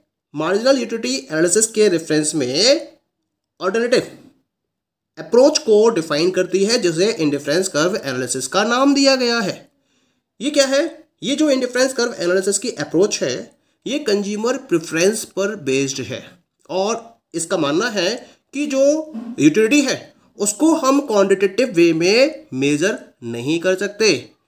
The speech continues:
जैसा कि utility analysis में था, उसमें हम utility को properly quantitative terms में define कर रहे थे, लेकिन indifference curve analysis में हम consumer की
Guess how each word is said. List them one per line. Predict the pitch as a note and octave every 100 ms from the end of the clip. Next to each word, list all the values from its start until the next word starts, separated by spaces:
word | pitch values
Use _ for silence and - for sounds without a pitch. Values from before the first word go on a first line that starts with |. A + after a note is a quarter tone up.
| -
जैसा | C3+ C#3+
कि | F3+ G3 A#3 D#4 - -
utility | C3+ F3 F3+
analysis | A3 A3 A#3
में | A#3+ B3
था, | A3 - - _ -
उसमें | F3 A3+
हम | A#3 A#3+
utility | G3+ G3+ F#3+ B3
को | B3 B3
properly | A#3+ F#3+ F#3+ G3 A3 B3
quantitative | G3 F#3+ F#3 F#3+ G#3+
terms | A3 A3 A3
में |
define | A3 A3 A3+
कर | A3+
रहे | A3+ A#3
थे, | A#3 F3 - - _
लेकिन | D#3+ A3 G3 A#2 - -
indifference | F3+ F#3+ G#3 B3+ C#4+
curve | - A3 A#3 -
analysis | E3 E3+ F#3 A3 A#3+
में | F#3 D3 G#3 - _ -
हम | F#3+ C4
consumer | G#3+ G3+ G3 G#3 B3 D#4+
की | - _ - G#3+ A#3 C4